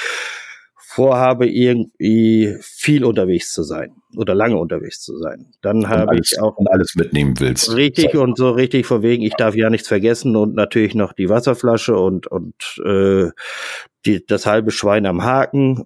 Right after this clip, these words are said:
Speaker 1: alles muss da rein. Äh, aber dann habe ich eine Zwischenlösung und das ist so ein S-, Slingbag,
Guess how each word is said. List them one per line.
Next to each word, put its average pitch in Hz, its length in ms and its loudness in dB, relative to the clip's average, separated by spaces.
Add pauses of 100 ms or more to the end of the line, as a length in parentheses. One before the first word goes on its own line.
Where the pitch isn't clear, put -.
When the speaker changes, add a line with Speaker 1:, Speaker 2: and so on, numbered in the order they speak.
Speaker 1:
alles 113 300 0
muss 107 160 -2
da 90 140 0
rein. 87 240 -2 (440)
Äh, 151 380 4 (1120)
aber 143 220 2
dann 139 320 2
habe 135 160 0
ich 143 100 -4
eine 139 180 2
Zwischenlösung 180 720 2 (120)
und 143 360 0
das 131 160 0
ist 123 140 -2
so 123 160 0
ein 120 100 2
S-, - 540 -10
Slingbag, 175 880 -2